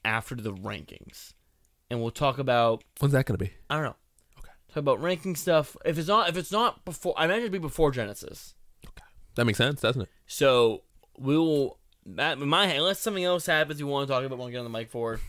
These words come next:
Speaker 1: I'm thinking ranking talk. So while we are here right now,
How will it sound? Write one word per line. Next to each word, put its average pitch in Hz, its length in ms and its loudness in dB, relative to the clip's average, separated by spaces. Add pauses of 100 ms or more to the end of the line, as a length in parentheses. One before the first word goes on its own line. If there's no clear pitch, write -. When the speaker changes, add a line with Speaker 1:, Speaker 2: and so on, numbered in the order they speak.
(760)
Speaker 1:
I'm 160 160 0
thinking 160 320 -2
ranking 143 340 -4
talk. - 460 -6 (480)
So 131 280 4
while 127 280 2
we 165 120 2
are 160 200 4
here 160 220 0
right 143 280 4
now, 113 340 -2